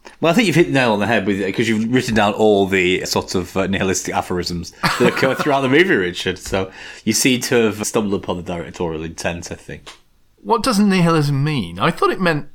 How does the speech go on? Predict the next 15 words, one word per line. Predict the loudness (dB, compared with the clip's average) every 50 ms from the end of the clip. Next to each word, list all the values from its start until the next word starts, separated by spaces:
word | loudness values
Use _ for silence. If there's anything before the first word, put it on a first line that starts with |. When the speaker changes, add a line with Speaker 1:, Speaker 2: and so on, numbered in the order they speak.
| -20 _ _ _ _ -4
Speaker 2:
the | -4 -2
sense | 0 0 0 0 -2 -2 -4
that | -4 -4
nothing | 0 0 0 0 0 -2 -2 0 0
matters, | -2 -4 -6 -10 -14 -16 -14 -16 -16 -16 -14
right? | -12 -12 -12 -12 -12 -14 -16 -12 -8
It's | -6 -6 -6 -6 -10 -12 -12 -10
purposelessness, | -4 0 0 0 2 0 -2 -2 -2 -6 -8 -8 -8 -10 -10 -12 -12 -12
isn't | -10 -8 -6 -6
it? | -6 -2 0
Speaker 1:
Yes. | 0 0 0 -2 -2 -2
Speaker 2:
Isn't | -2 -2 -4 -6
that | -6
nihilism? | -6 -8 -8 -12 -14 -20 -20 -20 -20 _ _ _ _
Speaker 1:
Yeah. | 0 0 0 -2